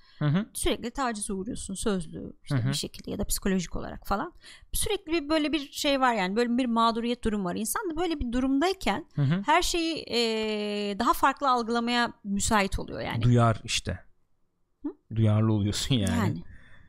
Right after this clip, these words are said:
Speaker 1: Da-, daha duyarlı oluyorsun yani. Gayet ö-, gayet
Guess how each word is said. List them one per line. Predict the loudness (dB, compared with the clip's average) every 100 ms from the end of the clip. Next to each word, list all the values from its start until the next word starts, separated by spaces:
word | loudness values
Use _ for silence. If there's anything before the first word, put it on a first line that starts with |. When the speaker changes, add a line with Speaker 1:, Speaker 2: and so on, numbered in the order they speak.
| -20 -8 -4 -2 0 4 6
Speaker 1:
Da-, | 6 6
daha | 4 4
duyarlı | 4 4 4 2
oluyorsun | 0 0 -2 -2
yani. | 0 2 2
Gayet | 4 4 4 4
ö-, | 2 2 -4
gayet | 0 4 4